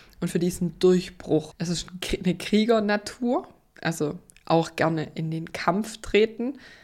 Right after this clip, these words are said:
Auch, kann auch sein mit Mama, also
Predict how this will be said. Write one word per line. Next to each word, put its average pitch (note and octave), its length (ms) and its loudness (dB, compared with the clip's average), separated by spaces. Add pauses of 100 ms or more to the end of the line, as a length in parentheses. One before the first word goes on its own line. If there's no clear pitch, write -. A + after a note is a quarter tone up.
(300)
Auch, G#3+ 400 6 (300)
kann A3+ 440 2
auch F3 240 0
sein F3 520 -2
mit - 140 -12
Mama, F#3 400 0 (440)
also E3 380 -2